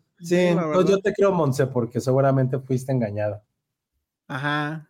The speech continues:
Speaker 2: tú querías hacer la revolución y cuiden el ambiente.
Speaker 1: Oye, esto siento que fue un sueño húmedo de Elsa también.
Speaker 2: Ah, sí.
Speaker 1: Sí.
Speaker 2: Es que la primer chica,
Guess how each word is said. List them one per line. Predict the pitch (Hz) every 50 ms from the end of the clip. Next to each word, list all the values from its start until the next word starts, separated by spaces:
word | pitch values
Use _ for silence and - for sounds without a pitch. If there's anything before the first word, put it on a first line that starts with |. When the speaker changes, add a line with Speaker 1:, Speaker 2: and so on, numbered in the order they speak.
| _ -
Speaker 2:
tú | 190 185
querías | - 208 185 180 175 180 170 -
hacer | 185 156 - 165 160
la | 170 170
revolución | 165 151 143 139 139 135 135 131 - - 147 147 151 165 226 196
y | 151 143 151 160 _ _ _ _ _ _ _
cuiden | _ - 247 302 330 311
el | 302 269
ambiente. | 240 226 220 226 226 226 226
Speaker 1:
Oye, | - 196 190 175
esto | 180 - - 240
siento | 202 - - 190 165 220 202 -
que | - 156
fue | 131 - 160 160
un | 143
sueño | - 170 160 160 160
húmedo | 160 160 165 156 147 123
de | 113 117
Elsa | 120 117 - 143
también. | 120 117 110 123 123 113 101 95 - - 107 - - _ _ _
Speaker 2:
Ah, | - 202 220 233 240 240 247 247 247 247 247 247 247 247 247 247 247 233
sí. | - - - 220 214 214 220 - - _ _ _ _ _ _ _ _ - _ _ _ _ - _ _ _ _ - - -
Speaker 1:
Sí. | 131
Speaker 2:
Es | 113 101 95 98 226 214 208
que | 214 - 254
la | 240 220 202 -
primer | 214 202 196 196 208 220 226 226 -
chica, | - - - 240 220 - - - 220 220 233 240 247 - _ _